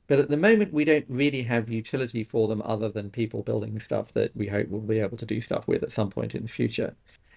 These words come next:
And so that's crypto one and crypto two. And then crypto three, which is Web three, we don't have yet. Um, it doesn't, you know, it's no, there's, you know, it's not there. You know, I can go and get a wallet and I can buy some Bitcoin.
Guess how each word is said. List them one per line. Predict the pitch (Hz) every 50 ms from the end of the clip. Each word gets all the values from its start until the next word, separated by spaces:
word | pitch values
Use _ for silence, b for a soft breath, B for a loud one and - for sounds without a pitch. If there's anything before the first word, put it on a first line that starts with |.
| b b
And | 123 117
so | 110 139
that's | 123 135 131 - - - - - _ _ _
crypto | - - - - 123 110
one | 104 110 107
and | 104 101 -
crypto | - - - 104 98
two. | - - 117 101 92 98
And | 110 104 101
then | 104 104
crypto | - - 135 - 113 113
three, | 113 - 156 139 120 107
which | 101 - -
is | 110 101
Web | 104 104 107
three, | - - - 98 92
we | 95 107 110
don't | 117 123 123 123
have | - - 175 165 127
yet. | 107 90 - - - - - - _ _ _ _ _ _ -
Um, | 110 107 110 120 127 - - _ _
it | 123
doesn't, | 117 127 127 123 151 139 -
you | 139 135
know, | 127 117
it's | 110 110 - -
no, | 127 127 -
there's, | - 120 117 - 120 - _ _
you | 143
know, | 127 117 117
it's | 120 - -
not | 180 139 139 - 113
there. | 120 147 156 131 104 92 - - - _ _ _ _ _
You | - 127
know, | 113 110 101
I | 104 117
can | 117 - 135 127
go | 113 135 135 147
and | 165 156 156
get | 165 156
a | 160
wallet | 147 120 113 104 98 104 104 -
and | - 110
I | 104 98
can | 98 - 120 113
buy | 110 - 117 127 143
some | 139 - 165 139
Bitcoin. | 180 170 - - 113 92